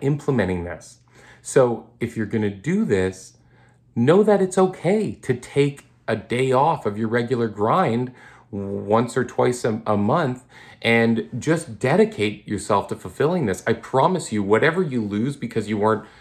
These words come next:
you know, making the referral calls or going out and knocking on doors, whatever it is that, that you lose over on that side of the business will come back in droves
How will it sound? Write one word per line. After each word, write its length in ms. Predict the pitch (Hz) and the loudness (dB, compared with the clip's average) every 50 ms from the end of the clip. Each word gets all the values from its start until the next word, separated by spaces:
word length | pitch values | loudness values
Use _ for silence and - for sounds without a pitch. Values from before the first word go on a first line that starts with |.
| - - - - - _ _ - | -20 -20 -20 -20 -20 _ _ 0
you 60 | 110 | 2
know, 340 | 107 104 101 98 98 98 98 - | 4 4 4 2 0 -2 -6 -6
making 480 | - 110 104 113 113 110 - 113 110 104 | -4 -2 0 0 0 0 -2 -2 0 0
the 60 | 101 | 0
referral 500 | 95 98 95 92 - - 113 107 104 107 | 0 -2 -4 -4 -2 0 2 2 0 0
calls 480 | - - 107 101 98 98 98 98 90 87 | 0 0 2 2 4 4 2 2 0 0
or 460 | - 101 95 92 92 92 92 90 90 | 0 2 2 4 4 4 2 0 -2
going 340 | 90 92 104 104 107 107 104 | -2 0 0 2 2 2 2
out 80 | 104 | 2
and 100 | 101 98 | 0 0
knocking 280 | 101 101 101 98 101 101 | 0 0 0 0 0 0
on 140 | 95 92 92 | 0 0 2
doors, 260 | 104 113 110 98 95 | 2 2 2 2 0
whatever 400 | 104 117 120 147 165 180 202 185 | 2 2 4 4 4 4 2 2
it 60 | 143 | 2
is 180 | 143 147 135 117 | 2 0 0 0
that, 340 | 117 107 104 - - - - - _ - | -2 -2 -2 -2 -6 -10 -20 -20 _ -2
that 280 | - 110 104 95 95 | 0 0 0 0 0
you 140 | 107 120 127 | -2 -2 0
lose 240 | 120 120 117 113 107 | 2 2 2 4 4
over 300 | 113 110 101 101 98 98 | 4 2 2 2 0 0
on 100 | 95 95 | 0 0
that 240 | 92 98 107 - - | 0 -2 -2 -4 -4
side 220 | - 135 135 143 | -2 -2 -2 -2
of 80 | 139 139 | -2 -4
the 60 | 147 | -2
business 480 | 143 160 160 147 160 190 196 190 - - _ _ _ _ _ _ _ _ - | -2 -2 -2 0 -2 -2 -2 -4 -6 -16 _ _ _ _ _ _ _ _ -6
will 120 | 110 113 | -6 -4
come 220 | 113 - 131 127 117 | -4 -2 -4 -2 0
back 340 | 110 107 107 104 104 - - | 0 0 0 0 -2 -6 -8
in 200 | 107 98 98 95 | -8 -6 -6 -6
droves 720 | 95 98 92 95 107 117 123 110 98 92 90 87 87 - | -8 -6 -2 2 4 4 6 4 4 2 -2 -6 -10 -16